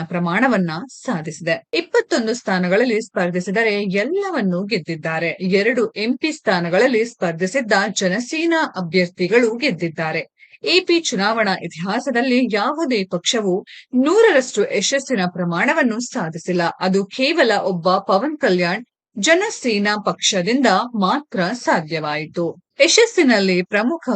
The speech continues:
ಪಾತ್ರ ವಹಿಸಿದ್ದ ಪವನ್ ಇದೀಗ ಡೆಪ್ಯೂಟಿ ಸಿ ಎಂ ಆಗಿದ್ದಾರೆ. ಈ ದೊಡ್ಡ ಯಶಸ್ಸಿನ ಹಿಂದೆ ವರಾಹಿ ದೇವಿಯ ಆಶೀರ್ವಾದವಿದೆ ಎಂದು ಪವನ್ ನಂಬುತ್ತಾರೆ. ಅದಕ್ಕಾಗಿಯೇ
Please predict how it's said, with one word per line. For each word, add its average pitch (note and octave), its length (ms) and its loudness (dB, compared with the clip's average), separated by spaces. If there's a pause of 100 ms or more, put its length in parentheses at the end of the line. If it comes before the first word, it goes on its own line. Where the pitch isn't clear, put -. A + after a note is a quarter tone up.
ಪಾತ್ರ E3+ 320 0
ವಹಿಸಿದ್ದ F3+ 520 0 (260)
ಪವನ್ A3 460 2
ಇದೀಗ A#3+ 340 0 (120)
ಡೆಪ್ಯೂಟಿ C4+ 500 -4
ಸಿ G3+ 240 -4
ಎಂ G3 280 -2
ಆಗಿದ್ದಾರೆ. E3+ 540 -2
ಈ E3 320 -4
ದೊಡ್ಡ G#3 280 0 (240)
ಯಶಸ್ಸಿನ G#3+ 440 -4 (120)
ಹಿಂದೆ A#3 420 -2 (320)
ವರಾಹಿ D#4 540 2
ದೇವಿಯ G#3 360 0 (240)
ಆಶೀರ್ವಾದವಿದೆ F3+ 920 -2
ಎಂದು F#3 380 -2
ಪವನ್ F#3 400 -2
ನಂಬುತ್ತಾರೆ. E3+ 680 -2
ಅದಕ್ಕಾಗಿಯೇ A3 840 -2